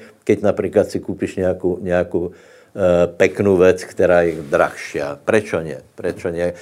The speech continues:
Pre koho jsou stvorené alebo vyrobené kvalitné věci? Takže všetkým prajem, abyste, aby váš, váš, eh, finanční systém byl zdravý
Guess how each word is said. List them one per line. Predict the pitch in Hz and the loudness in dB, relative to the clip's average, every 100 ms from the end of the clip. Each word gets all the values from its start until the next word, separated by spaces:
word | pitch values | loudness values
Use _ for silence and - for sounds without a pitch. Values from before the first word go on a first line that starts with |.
| - | -10
Pre | - 139 | 0 2
koho | 131 117 | 6 4
jsou | - | 2
stvorené | 98 101 98 104 95 95 95 | -4 2 6 6 6 4 4
alebo | 95 87 85 85 | 2 0 2 4
vyrobené | 90 90 85 78 78 | 4 4 2 -4 -4
kvalitné | - 78 78 80 78 | -4 -4 -4 -4 -2
věci? | 82 - | -4 -6
Takže | 73 95 92 98 98 - - - - - | 2 2 6 6 6 2 -18 -20 -20 -20
všetkým | - 156 - 110 | 2 2 4 0
prajem, | 107 107 110 110 | 4 6 6 6
abyste, | 101 98 - - 98 92 - | 4 2 0 4 4 4 -2
aby | 101 101 104 | -2 2 6
váš, | 101 98 101 92 95 | 6 4 0 -4 4
váš, | 98 92 92 - | 6 6 2 2
eh, | 92 90 87 | 4 6 2
finanční | - 98 90 - 87 | 0 0 0 -2 -8
systém | 92 - 90 82 | -10 -6 -4 -4
byl | 76 71 | -8 -12
zdravý | 67 87 87 92 98 104 113 113 | 0 4 4 4 2 2 0 -6